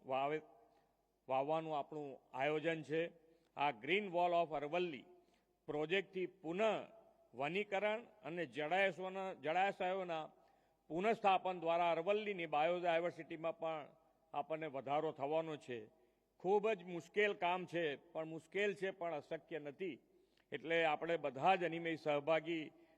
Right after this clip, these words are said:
જ્યાં જેવી રીતે થઈ શકાય એમાં સહભાગી થઈએ અને વડાપ્રધાનશ્રીની પ્રેરણાથી આજે, આજથી એક પેડ મા કે નામ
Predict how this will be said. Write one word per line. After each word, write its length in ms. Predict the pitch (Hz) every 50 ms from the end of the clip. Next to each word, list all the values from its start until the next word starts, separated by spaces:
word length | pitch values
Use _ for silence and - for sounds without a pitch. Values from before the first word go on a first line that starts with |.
| _ _ -
જ્યાં 320 | - 135 175 226 240 233
જેવી 260 | 170 196 196 196 214
રીતે 260 | 202 196 190 196 202 185
થઈ 220 | 135 165 175 180
શકાય 380 | - - 165 156 170 175 170 160
એમાં 180 | 156 160 160 151
સહભાગી 560 | - 160 151 143 139 156 165 160 156 160 160
થઈએ 380 | 156 147 147 151 160 175 175 185 196 - - - - _ _ _ _ -
અને 120 | 143 147
વડાપ્રધાનશ્રીની 800 | 139 139 160 175 202 196 185 180 170 180 180 170 160 160 170 165 165
પ્રેરણાથી 540 | - - 156 156 160 165 165 156 143 165
આજે, 380 | 156 151 147 147 147 160 160 160 - -
આજથી 520 | 151 156 151 - - 196 180 147 110 - _ _ _ _ _ _ _ _ _ _ _ -
એક 340 | 143 185 214 202 208 - -
પેડ 200 | 180 180 180 170
મા 220 | 160 156 151 156
કે 220 | 160 - 180 180 165
નામ 360 | 165 175 185 175 147 117